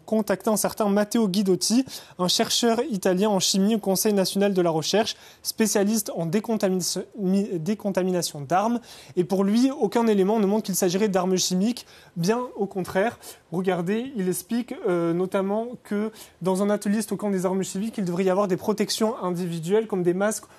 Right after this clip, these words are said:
ou des gants. Et ici, ce n'est pas le cas. Et que, euh, sur la question du congélateur, ce n'est pas une preuve puisque les armes chimiques n'ont pas à être stockées au frais.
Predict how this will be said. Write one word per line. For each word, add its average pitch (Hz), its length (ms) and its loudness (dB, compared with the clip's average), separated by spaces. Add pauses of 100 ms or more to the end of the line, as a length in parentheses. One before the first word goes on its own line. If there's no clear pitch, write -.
(200)
ou 190 120 -2
des 180 160 0
gants. 196 360 0
Et 202 60 0
ici, 190 480 0 (300)
ce 214 360 -2
n'est 202 200 0
pas 190 120 -2
le 170 60 -2
cas. 190 320 0 (380)
Et 190 100 0
que, 226 320 -2 (180)
euh, 165 500 2
sur 196 180 -2
la 185 80 2
question 214 320 -4
du 175 120 -4
congélateur, 196 840 0
ce 214 200 0
n'est 202 120 4
pas 196 160 2
une 175 180 -2
preuve 202 220 -2
puisque - 220 -8
les 175 180 2
armes 190 160 0
chimiques 180 380 -4 (320)
n'ont 180 160 0
pas 196 160 0
à 175 260 0
être 190 240 -4
stockées 196 380 -6
au 190 120 -4
frais. 135 300 -8